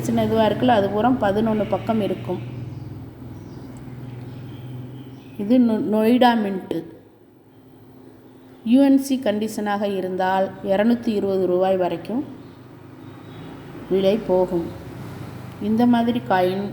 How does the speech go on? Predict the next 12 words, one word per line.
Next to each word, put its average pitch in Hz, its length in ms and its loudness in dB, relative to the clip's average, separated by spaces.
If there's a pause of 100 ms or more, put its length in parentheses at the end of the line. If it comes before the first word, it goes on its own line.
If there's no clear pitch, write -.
(220)
உங்களிடம் 220 480 2
இருந்தால், 190 400 2 (440)
காயின் 220 300 4
பஜார் 202 300 2
டாட் 180 280 -2
காம் 180 180 2 (680)
வெப்சைட்டில் 190 600 0 (220)
ரிஜிஸ்டர் 214 480 0
செய்து 180 300 2 (440)
சேல்ஸ் 208 380 -2
பண்ணி 185 240 -4
கொள்ளலாம். 175 420 0